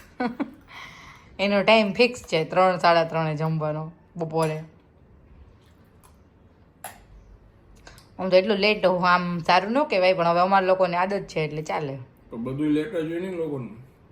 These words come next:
Speaker 2: દુકાને બધા જાતા હોય, સવાર દસ વાગે નાસ્તો કર્યો હોય,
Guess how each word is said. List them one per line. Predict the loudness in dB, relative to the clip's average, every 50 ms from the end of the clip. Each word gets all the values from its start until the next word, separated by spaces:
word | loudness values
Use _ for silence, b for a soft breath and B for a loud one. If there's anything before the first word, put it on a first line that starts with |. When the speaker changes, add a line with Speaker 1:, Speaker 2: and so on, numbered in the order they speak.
| _ _ _ _ _ _ _ _ _ _ _ _ _ -20 -20 -20 _ -20 -14
Speaker 2:
દુકાને | -12 -12 -8 -6 -4 -4 -2 -2
બધા | -4 -2 -2 -2 -2
જાતા | -2 -4 -6 -6 -6 -2
હોય, | 0 0 0 0 0 -2 -4 -8 b b b b b b b b b b b b _ _
સવાર | -12 -8 -4 -2 -2 -2 -2
દસ | -2 -4 -4 -4 -4
વાગે | -4 -4 -4 -4
નાસ્તો | -4 -6 -6 -8 -10 -10 -10 -8 -8
કર્યો | -6 -8 -8 -8
હોય, | -8 -10